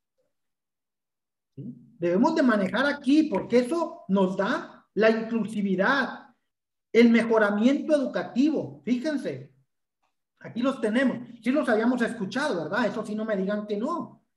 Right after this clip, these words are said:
¿Sí? El primer principio pedagógico dice, poner al estudi-, al estudiante y su aprendizaje en el centro del proceso educativo.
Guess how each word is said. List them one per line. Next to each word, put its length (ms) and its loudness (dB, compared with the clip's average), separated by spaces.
¿Sí? 240 -10
El 220 6
primer 360 6
principio 560 4
pedagógico 920 2
dice, 520 0
poner 460 2
al 140 4
estudi-, 600 -4
al 200 -2
estudiante 840 0
y 160 0
su 80 -2
aprendizaje 960 -2
en 180 -2
el 180 -6
centro 580 4
del 160 0
proceso 420 -6
educativo. 640 -6